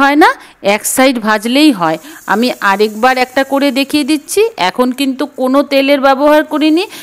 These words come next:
একবারই তেল দিলে হয়ে যাবে। গ্যাসের ফ্লেমটাকে লো রেখে দিয়ে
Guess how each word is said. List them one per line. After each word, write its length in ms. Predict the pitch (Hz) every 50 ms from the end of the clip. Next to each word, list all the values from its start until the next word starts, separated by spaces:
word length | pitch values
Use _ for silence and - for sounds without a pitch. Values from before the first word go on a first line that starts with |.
| - - _
একবারই 540 | - 202 208 214 214 214 240 262 254 285 277
তেল 240 | 262 269 269 269 277 277
দিলে 220 | 254 294 294 294 311
হয়ে 240 | 285 262 285 294 294
যাবে। 260 | 254 311 311 277 381 494 554 - - _ - _ _ _ _ _ _ _ _ _ _ -
গ্যাসের 360 | - 202 208 202 - 269 269 269 -
ফ্লেমটাকে 500 | 262 262 247 262 240 254 269 262 294 302
লো 240 | 285 262 247 254 254 254
রেখে 320 | 262 269 277 277 - 285 311
দিয়ে 240 | 247 294 311 359